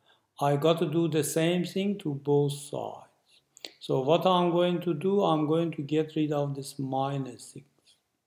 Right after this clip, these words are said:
To do that, I do the opposite operation, which is plus six. But if I do to the right-hand side, I got to do the same to the left-hand side, which is plus six.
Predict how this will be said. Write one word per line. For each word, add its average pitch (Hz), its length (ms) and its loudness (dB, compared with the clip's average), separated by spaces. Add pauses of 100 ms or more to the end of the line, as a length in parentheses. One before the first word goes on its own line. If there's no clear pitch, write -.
(500)
To 147 120 0
do 185 240 6
that, 185 340 6
I 156 140 2
do 156 180 0
the 156 120 0
opposite 147 500 0
operation, 123 680 -6
which 117 160 -12
is 131 140 -6
plus 120 560 -8
six. - 380 -20 (500)
But 143 220 0
if 147 100 -2
I 170 160 8
do 165 280 4
to 170 180 0
the 151 180 2
right-hand 185 720 2
side, 208 720 4 (460)
I 147 80 -2
got 151 180 0
to 160 100 0
do 160 280 0
the 147 180 2
same 196 800 0
to 151 160 -4
the 143 340 0
left-hand 131 720 -8
side, 123 520 -18 (160)
which 120 200 -10
is 127 120 -14
plus 123 420 -8 (100)
six. - 260 -18